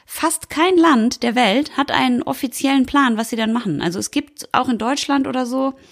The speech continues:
keinen offiziellen Plan, weil alle denken, das ist so, so unwahrscheinlich. Also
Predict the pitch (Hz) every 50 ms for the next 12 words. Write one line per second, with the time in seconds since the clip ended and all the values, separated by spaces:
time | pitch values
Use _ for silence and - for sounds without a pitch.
0 | - - - - - _ _ _ - - 247 240 269 294 285 311 302 311 311 320
1 | - - - _ _ _ _ _ - 247 - - 269 226 - - 247 233 233 233
2 | 233 233 - 240 247 254 233 185 196 - - - 233 247 214 208 233 240 247 240
3 | 233 214 202 - 214 - - - 233 262 277 311 277 262 277 277 277 285 294 277
4 | 269 240 214 - - 190 170 175 202 254 262 - - - - - - 214 233 220